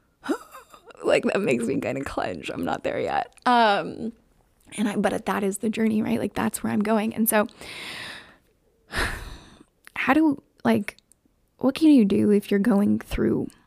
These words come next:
this? You're going through a breakup, and maybe it's not in the, like, this is also, like, me being able to speak this way. Like, I am high-fiving myself on it to be able to share it, because it's like,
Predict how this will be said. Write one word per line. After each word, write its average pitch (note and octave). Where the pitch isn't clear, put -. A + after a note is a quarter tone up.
this? -
You're G#3
going G#3+
through A#3+
a G3+
breakup, G3+
and A3
maybe A3
it's B3
not G3+
in G#3
the, G#3
like, G#3+
this C#4
is B3+
also, G#3
like, G3
me G3+
being G#3+
able G3
to F#3
speak -
this F#3+
way. F#3
Like, F#3
I G3+
am G3
high-fiving A#2
myself -
on -
it -
to -
be G3+
able -
to -
share -
it, -
because G#3+
it's -
like, G3